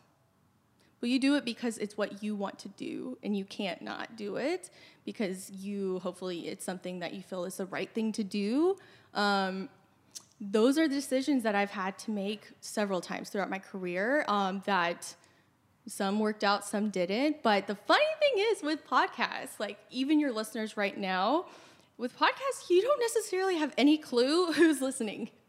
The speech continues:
And so I listen to trillions of podcasts, like, constantly, and I don't, uh, maybe I should do this. Okay, there's my idea. I, I don't ever, rarely actually tell the,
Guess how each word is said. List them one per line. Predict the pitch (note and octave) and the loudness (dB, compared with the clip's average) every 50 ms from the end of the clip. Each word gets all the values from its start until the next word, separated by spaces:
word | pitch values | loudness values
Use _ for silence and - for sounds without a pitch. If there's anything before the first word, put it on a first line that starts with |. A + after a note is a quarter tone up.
| _ - C5+ D5+ D#5 - - A4 - - | _ -8 -6 -6 -4 -6 -6 -6 0 2
And | C#4 C#4 C4 B3+ B3 A#3+ A3+ A#3+ B3 - C4+ C#4 | 4 6 6 6 6 4 4 4 2 2 0 -2
so | - - D4+ B3+ A#3+ A#3+ A3+ A3+ A3 G#3+ G3 - - - - - _ - - | 0 4 4 6 6 6 6 4 4 2 0 -2 -4 -10 -20 -20 _ -12 -8
I | - G#3+ B3 C4+ D4+ E4 E4+ | -4 -2 0 2 2 2 2
listen | D4 B3+ C4 - B3+ A3+ | 2 2 2 0 0 -4
to | A#3 - | -4 -4
trillions | - - - - C4 A#3+ G#3+ F#3+ F3 - F3 | -6 -6 -4 0 0 0 0 -2 -4 -6 -10
of | F3+ - | -10 -8
podcasts, | - - - - - - - - A3+ - | -8 -8 -8 -8 -8 -6 -6 -6 -6 -6
like, | G#3+ - - - _ | -8 -10 -10 -14 _
constantly, | - - F3+ F3 F3+ - - G3 - - C#4 D4+ D#4+ D#4+ - | -10 -8 -8 -6 -6 -8 -10 -8 -4 0 2 2 2 2 2
and | - G#3+ G#3 G3+ G3 - - | 2 2 2 2 0 -2 -2
I | - G#3+ G#3 G#3 | -2 0 0 0
don't, | A3+ A3+ A3+ A3 G3+ - - - _ _ _ _ _ _ _ - | 0 0 0 -2 -4 -8 -14 -20 _ _ _ _ _ _ _ -6
uh, | - A#3 | -2 0
maybe | A3+ G#3+ G#3 B3 | 0 2 2 2
I | A#3 A#3 | 2 2
should | - - A3+ G3+ | 0 -4 -4 -2
do | C4 C#4+ | 0 -2
this. | A3 E3 - - - - - - - - | -2 -2 -6 -8 -10 -12 -10 -10 -10 -10
Okay, | G#3 - B3+ A#3+ F#3+ | -8 -4 -4 -4 -2
there's | - F#3 F#3+ F#3 - - | -2 -4 -4 -4 -4 -2
my | G3+ G3 | -2 -2
idea. | G3 F#3+ A3 G#3 F3 - - - - - - - _ _ _ _ - | -2 -2 -2 -2 -4 -4 -6 -12 -20 -20 -20 -20 _ _ _ _ -12
I, | - - G3+ - - - - | -6 -6 -6 -6 -6 -2 0
I | G3+ G#3+ G#3+ | 2 4 4
don't | B3 B3 B3 A#3 - - - - | 4 4 4 2 0 -4 0 2
ever, | G#3 A#3+ C4 A#3+ G#3 F#3 F#3+ G3+ A3 A3 - A3+ | 2 2 2 2 2 2 2 2 2 0 0 0
rarely | A3 G#3+ A3 A#3 A#3+ A3+ G#3 F#3+ F3+ F#3 G3 F#3+ - - | 0 2 2 4 2 2 2 0 -2 0 -2 0 0 0
actually | G#3 G#3 - - - A#3+ G#3+ G3 F#3+ - _ _ | -2 -2 -2 -4 -4 -2 -2 -4 -6 -12 _ _
tell | - - A3+ G#3+ G3 G#3 G#3+ A3+ A#3 | -12 -6 -2 0 2 2 2 2 0
the, | G#3+ A3 G#3+ G3 F#3 - - | 2 2 4 4 4 2 -2